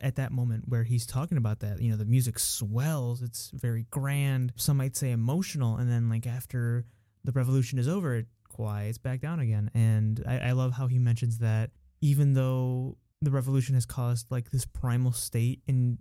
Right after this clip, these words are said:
in humanity again, there are humans working to bring back that technology that they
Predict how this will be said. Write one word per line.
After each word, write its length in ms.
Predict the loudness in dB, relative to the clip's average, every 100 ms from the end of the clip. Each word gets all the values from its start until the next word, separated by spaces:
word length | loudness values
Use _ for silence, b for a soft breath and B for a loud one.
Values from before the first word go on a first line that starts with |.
| 0
in 240 | 2 2 -2 _
humanity 380 | 0 2 2 0
again, 340 | -2 0 -2 -4 b b b b -4
there 320 | 2 2 2
are 60 |
humans 400 | 2 2 4 4
working 560 | 2 0 0 2 2 0 -2
to 100 | -2
bring 320 | 0 2 2
back 240 | 2 0 -2
that 180 | -6 -4
technology 800 | -4 0 2 2 2 0 0 -4
that 180 | -6 -2
they 180 | 2